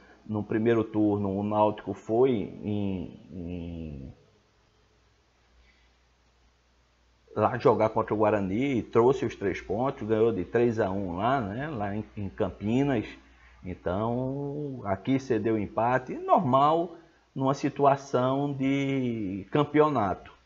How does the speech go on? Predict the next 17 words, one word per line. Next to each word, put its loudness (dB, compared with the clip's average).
né? -8
Ganhou 6
lá, 2
empatou 2
aqui, -4
tudo 0
bem, 0
inverte, 2
é -2
como -6
se -14
tivesse -2
ganho -2
aqui -8
e -4
empatado 0
lá, 2